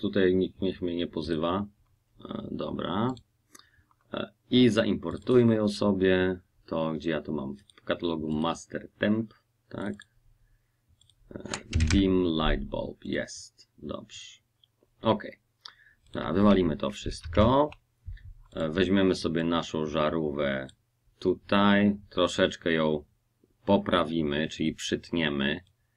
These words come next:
żeby wyglądała tak, jak powinna. Okej, w ten sposób. Crop. Myślę, że tak będzie dobrze. To jest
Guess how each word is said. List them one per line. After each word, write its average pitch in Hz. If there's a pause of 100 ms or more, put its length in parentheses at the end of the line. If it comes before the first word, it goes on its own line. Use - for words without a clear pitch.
(360)
żeby 73
wyglądała 76
tak, 71
jak 71
powinna. 71
Okej, 65
w -
ten 71
sposób. 135 (840)
Crop. 92 (1500)
Myślę, 76
że 73
tak 73
będzie 69
dobrze. 107 (760)
To 80
jest -